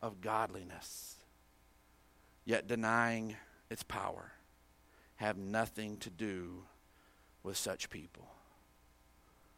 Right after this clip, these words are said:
People begin to try to put on and do the church game, do the religious show.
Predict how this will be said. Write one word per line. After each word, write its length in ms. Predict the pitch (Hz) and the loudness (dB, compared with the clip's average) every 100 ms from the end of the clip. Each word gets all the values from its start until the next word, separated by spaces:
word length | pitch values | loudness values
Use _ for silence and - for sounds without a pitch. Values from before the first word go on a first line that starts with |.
| - - - - - - | -20 -20 -20 -20 -20 0
People 220 | 147 139 | 2 4
begin 340 | 135 139 143 135 | 4 4 6 6
to 80 | 127 | 4
try 380 | - 139 139 | 8 12 12
to 80 | 131 | 10
put 260 | - 156 131 | 6 4 8
on 320 | 131 139 135 | 10 10 8
and 120 | 120 | 2
do 200 | 123 135 | 2 2
the 80 | 120 | 0
church 640 | - 143 139 135 - - - - - - | 2 4 4 4 -2 -4 -8 -20 -20 6
game, 480 | 135 135 135 131 131 | 10 10 10 6 4
do 140 | 127 | 2
the 80 | 120 | 2
religious 460 | 113 117 131 127 120 | 4 6 6 6 0
show. 580 | - 135 127 131 123 | 6 8 10 8 2